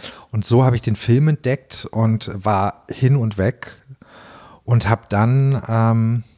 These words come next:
unsere gesamte Belegschaft nach und nach diesen Film gezeigt. Wir haben immer ein altes Kino in Hannover-Linden im Hinterhof, das Apollo-Kino gemietet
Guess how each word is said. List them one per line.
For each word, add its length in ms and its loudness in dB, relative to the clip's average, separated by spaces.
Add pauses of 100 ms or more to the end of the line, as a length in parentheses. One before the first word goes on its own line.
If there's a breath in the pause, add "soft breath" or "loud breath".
(140)
unsere 300 2
gesamte 420 2
Belegschaft 720 0
nach 300 0
und 120 -2
nach 380 -2
diesen 380 -4
Film 280 0
gezeigt. 460 -6
Wir 80 -4
haben 60 -2
immer 160 0
ein 100 2
altes 360 -4
Kino 500 2
in 180 0
Hannover-Linden 880 2
im 120 0
Hinterhof, 600 0
das 160 -4
Apollo-Kino 640 -2
gemietet 580 -2